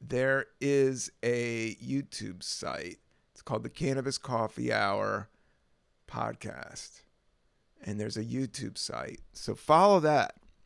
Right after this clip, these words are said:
Um, and it has the Joe Pera one. I made it live. It has it all in,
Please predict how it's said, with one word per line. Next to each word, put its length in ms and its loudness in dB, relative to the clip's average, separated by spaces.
Um, 580 2
and 140 0
it 40 4
has 200 2
the 80 0
Joe 260 6
Pera 420 6
one. 220 4
I 80 2
made 260 6
it 140 2
live. 840 4
It 80 0
has 260 2
it 240 -10
all 340 4
in, 200 -2